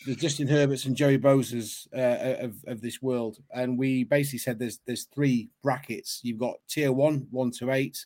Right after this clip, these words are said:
et cetera, et cetera. In my opinion, the defense needs to finish inside the top eight. One, to make an impact, and two, for it to be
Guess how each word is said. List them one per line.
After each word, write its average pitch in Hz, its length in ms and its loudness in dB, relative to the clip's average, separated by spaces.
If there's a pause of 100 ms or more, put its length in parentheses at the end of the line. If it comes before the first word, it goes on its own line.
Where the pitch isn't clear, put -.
(140)
et - 160 -10
cetera, 123 300 -12
et 143 100 -18
cetera. 120 400 -12 (380)
In 123 100 2
my 170 160 10
opinion, 139 640 2 (420)
the 123 60 -2
defense 139 800 0 (720)
needs 143 200 2
to 139 80 -6
finish 139 400 2
inside 131 380 0
the 120 80 0
top 139 300 -4
eight. 117 320 0 (440)
One, 151 260 2
to 147 100 -4
make 143 280 6
an 135 80 2
impact, 123 420 0
and 120 180 -8
two, 139 220 2
for 135 140 -2
it 135 120 -2
to 120 120 -10
be 127 320 2